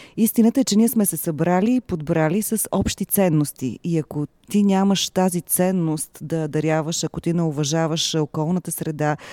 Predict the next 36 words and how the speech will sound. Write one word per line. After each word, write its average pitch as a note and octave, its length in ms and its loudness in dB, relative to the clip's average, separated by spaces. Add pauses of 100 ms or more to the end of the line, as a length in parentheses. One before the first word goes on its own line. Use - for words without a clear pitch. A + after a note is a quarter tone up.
(280)
колегите D#3+ 460 0
си, D#3 320 -4 (100)
природата D#3 500 -2
си, C3+ 160 -8
себе D#3+ 340 -2
си, G#3+ 280 -4 (600)
Логично G3 460 0
няма G3 320 2
как G3+ 220 -4
да F3 120 -4
бъдеш F3+ 300 0
част - 540 -4
от F3+ 140 -4
една F3 320 -2
или F3 160 -4
друга F3 260 -2
компания, F3 720 -4 (200)
тъй F3 120 -4
като E3 180 -8
ценностите F3+ 640 -2
са F3+ 140 -6
най-важното, E3+ 640 -4
което E3+ 280 -2
те E3+ 100 -6
движи D3+ 300 -6
напред. - 540 -10 (360)
Не C#3+ 60 -4
са E3 180 -6
резултатите, E3 920 -4
не D#3 160 -4
са F3+ 380 -4
само E3 360 -4
и D#3+ 60 -4
единствено E3 640 -4
постигнатите, E3 1080 -8
м, E3+ 200 -4